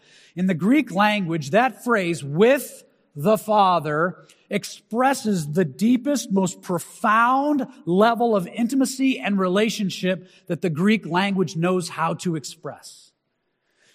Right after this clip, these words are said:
Jesus knows unhindered, unhampered, free, and open communion with his Father, and you and I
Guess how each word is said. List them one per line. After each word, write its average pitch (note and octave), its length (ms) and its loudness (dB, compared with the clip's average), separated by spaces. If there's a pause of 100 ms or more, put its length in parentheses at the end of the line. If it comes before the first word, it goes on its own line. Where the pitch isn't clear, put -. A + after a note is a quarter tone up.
(120)
Jesus B3+ 600 2
knows G3+ 340 2 (180)
unhindered, G#3 1200 2 (320)
unhampered, A#3 1500 0 (160)
free, C4 720 0
and A3 180 -2 (100)
open G#3+ 640 0
communion A3 600 0
with F3+ 140 -2
his F3 180 -6
Father, E3 600 0 (340)
and F3+ 400 -2 (200)
you F3+ 320 0
and B3 120 2
I D3+ 480 -2